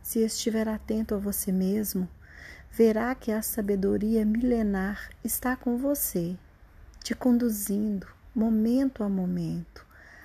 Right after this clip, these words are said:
aquilo que realmente necessita viver. Confie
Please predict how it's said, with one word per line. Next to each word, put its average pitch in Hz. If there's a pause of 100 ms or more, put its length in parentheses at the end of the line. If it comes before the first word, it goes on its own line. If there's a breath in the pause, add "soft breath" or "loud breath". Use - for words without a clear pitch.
(120)
aquilo 196 (400 soft breath)
que 202 (200)
realmente 214 (120)
necessita 220
viver. 165 (1600 soft breath)
Confie 180